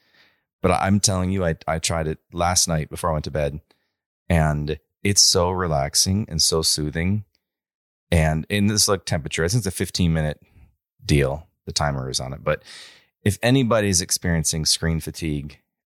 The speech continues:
and your eyes are tired, um, I think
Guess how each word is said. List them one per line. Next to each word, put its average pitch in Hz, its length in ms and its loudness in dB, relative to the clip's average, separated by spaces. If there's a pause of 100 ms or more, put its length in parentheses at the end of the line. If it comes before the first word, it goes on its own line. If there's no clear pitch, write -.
and 80 200 4
your 78 160 0
eyes 85 280 0
are 80 60 -4
tired, 71 560 -4 (640)
um, 69 500 0 (1040)
I 82 140 4
think 80 280 0